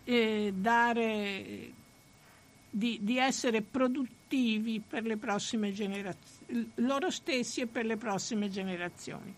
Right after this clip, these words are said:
Eh, provate a pensare, la medicina sociale da un secolo si è battuta per allungare la vita delle persone su due fronti.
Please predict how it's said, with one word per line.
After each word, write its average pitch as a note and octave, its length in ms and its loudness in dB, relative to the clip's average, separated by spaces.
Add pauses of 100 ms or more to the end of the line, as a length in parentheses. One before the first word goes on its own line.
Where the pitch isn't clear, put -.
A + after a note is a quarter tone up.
(560)
Eh, C#4+ 320 -2
provate D#4+ 440 2
a C#4 40 0
pensare, G#3 760 2
la A3+ 120 4
medicina C4+ 680 2
sociale G#3+ 1040 0
da B3 160 4
un B3+ 220 4
secolo G#3+ 840 2
si C4 160 -2
è C#4 80 2
battuta B3 1040 2
per G#3+ 220 0
allungare A3 800 4
la G#3+ 120 2
vita A3+ 360 0
delle G3+ 260 0
persone C4+ 880 -2 (360)
su E4 200 -2
due D#4+ 240 6
fronti. F3 720 -2